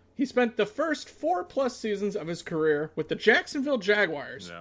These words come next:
Speaker 1: who
Speaker 2: Yeah.
Speaker 1: selected him eighth overall in the two thousand nine N F L Draft out of Virginia. And then, your final regular clue, this noted cannabis advocate's number sixty has not been worn by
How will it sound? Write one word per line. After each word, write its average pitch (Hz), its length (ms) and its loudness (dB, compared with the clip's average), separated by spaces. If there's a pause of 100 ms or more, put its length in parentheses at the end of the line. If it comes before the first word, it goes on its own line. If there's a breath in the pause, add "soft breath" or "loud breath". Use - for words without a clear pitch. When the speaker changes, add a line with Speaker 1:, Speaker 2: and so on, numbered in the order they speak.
(120)
Speaker 1:
who 190 80 -10
Speaker 2:
Yeah. - 20 -8
Speaker 1:
selected 220 440 -2
him 190 260 2
eighth 277 380 2
overall 185 720 2
in 151 80 -10
the 147 80 -4
two 240 220 -2
thousand 208 300 -2
nine 180 200 -2
N 180 140 -2
F 202 100 0
L 190 100 2
Draft 165 400 -2
out 170 140 -2
of 165 60 -4
Virginia. 151 420 -8 (580 soft breath)
And - 100 -8
then, 196 260 4 (120)
your 170 140 -4
final 247 400 4
regular 196 380 4
clue, 175 400 -2 (580 soft breath)
this 160 240 -4
noted 254 580 6
cannabis 277 600 4
advocate's 226 640 2
number 269 340 0
sixty - 540 -6
has 165 240 -4
not 233 260 -2
been 226 160 4
worn 220 320 2
by 180 220 2